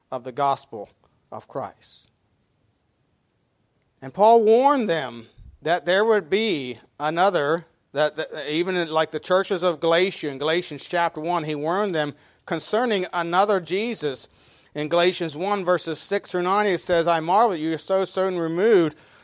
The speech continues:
from him that called you into the grace of Christ unto another gospel, which is not another.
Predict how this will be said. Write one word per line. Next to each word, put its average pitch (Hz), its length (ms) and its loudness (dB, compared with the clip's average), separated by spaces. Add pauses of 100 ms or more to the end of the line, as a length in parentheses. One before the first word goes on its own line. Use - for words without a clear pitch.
from 165 240 -2
him 214 220 2
that 190 180 0
called 208 440 6
you 175 180 2
into 175 180 -2
the 156 100 -2
grace 180 360 2
of 160 120 -10
Christ 185 440 2
unto 165 200 -4
another 175 280 0
gospel, 165 380 0
which 196 160 -4
is 180 140 0
not 214 220 0
another. 262 580 0